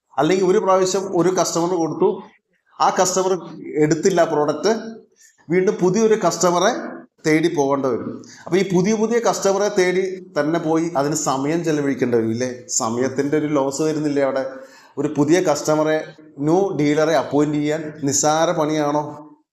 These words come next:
പ്രോഡക്റ്റ് കാണിക്കണം, ബ്രോഷർ കാണിക്കണം, പ്രൈസ്, ഏഹ്, ചെ-, എത്രയാണെന്ന് പറഞ്ഞ് അ-, അത് നെഗോഷിയേറ്റ് ചെയ്യിപ്പിക്കണം.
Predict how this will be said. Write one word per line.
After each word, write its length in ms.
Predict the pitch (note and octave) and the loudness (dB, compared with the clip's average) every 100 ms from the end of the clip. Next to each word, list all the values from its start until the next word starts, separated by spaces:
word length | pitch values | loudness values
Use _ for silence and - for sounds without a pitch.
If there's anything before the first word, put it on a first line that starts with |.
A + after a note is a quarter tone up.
| _ _ _ _ _ _ _ _ _ - | _ _ _ _ _ _ _ _ _ -6
പ്രോഡക്റ്റ് 380 | A2+ A2 C3 F3+ | 0 0 0 0
കാണിക്കണം, 520 | D3 C#3 C3+ C#3 D#3 - | 0 0 -2 -4 -6 -8
ബ്രോഷർ 520 | - A#2 B2+ B2+ C#3+ | -4 -2 -2 -2 0
കാണിക്കണം, 560 | C#3+ C#3+ C3+ D#3 - - | 0 0 -2 -6 -8 -2
പ്രൈസ്, 380 | A2+ A#2+ B2 D3 | -2 0 0 0
ഏഹ്, 800 | D3+ D3 - C3 C3 B2+ C3 - | 0 0 -4 -4 -4 -4 -6 -6
ചെ-, 120 | C3 C3 C3 C3 - - | -4 -2 -2 -6 -6 -2
എത്രയാണെന്ന് 600 | C#3+ D3 D3 C#3+ C#3+ C#3+ | 2 2 2 -2 -4 -2
പറഞ്ഞ് 280 | C#3+ C3+ C#3+ | -2 -2 -2
അ-, 240 | - C3 | -2 0
അത് 280 | A#2 C3+ C#3 | 0 0 -2
നെഗോഷിയേറ്റ് 440 | B2+ C3 B2+ C#3 | 0 -2 -2 -2
ചെയ്യിപ്പിക്കണം. 720 | C#3+ C#3+ C#3 C#3 E3+ C4 - | 0 0 0 -2 -2 -4 -10